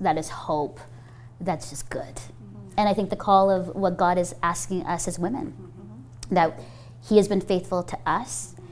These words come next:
and we have received so much grace from him. So we just need to, like, pour that back out,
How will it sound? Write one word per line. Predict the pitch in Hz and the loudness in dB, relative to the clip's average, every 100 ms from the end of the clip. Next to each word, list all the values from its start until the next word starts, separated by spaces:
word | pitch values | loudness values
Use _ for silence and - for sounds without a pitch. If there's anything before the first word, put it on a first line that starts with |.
| - | -6
and | 170 165 | -2 0
we | 160 190 | 0 -2
have | 190 175 170 | -2 -6 -6
received | 165 - 165 | -8 -6 -6
so | - | -4
much | 170 - | -4 -6
grace | 160 156 170 202 - | -8 -4 -2 -2 -4
from | 233 226 | -6 -2
him. | 247 240 277 - - - - - - - - - - | 0 0 -2 -6 -16 -20 -20 -20 -20 -20 -20 -20 -12
So | - 196 170 | 0 2 2
we | 165 170 | 2 2
just | 170 185 | 2 0
need | 170 160 | 0 0
to, | |
like, | 156 139 | -2 -4
pour | - - 190 196 196 | -6 2 6 10 10
that | 180 175 175 175 170 | 8 8 8 6 4
back | 160 160 | 0 0
out, | 160 147 143 - | 2 2 0 -4